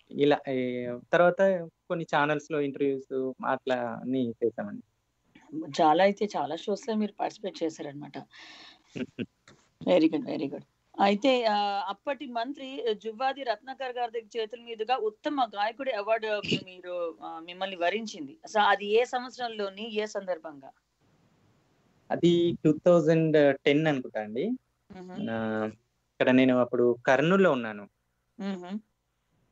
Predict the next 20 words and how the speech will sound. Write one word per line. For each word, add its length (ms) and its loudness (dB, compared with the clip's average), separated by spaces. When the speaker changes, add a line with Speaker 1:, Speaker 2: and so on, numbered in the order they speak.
Speaker 1:
కర్నూలులో 400 0
జాబ్ 380 0
పర్పస్ 360 -4
అక్కడికి 320 -6
వెళ్ళాను. 480 -2
So, 200 0
Speaker 2:
మ్మ్. 120 2
Speaker 1:
అక్కడ 580 0
టూ 400 2
ఇయర్స్ 260 4
ఉన్నాను. 340 -6
ఆ 240 2
పీరియడ్ 380 -2
లో 480 0
అక్కడ 380 -2
స్టేట్ 400 4
లెవెల్ 380 2
కాంపిటీషన్స్ 540 0
జరిగాయి. 480 -2
Speaker 2:
ఓకే. 220 -4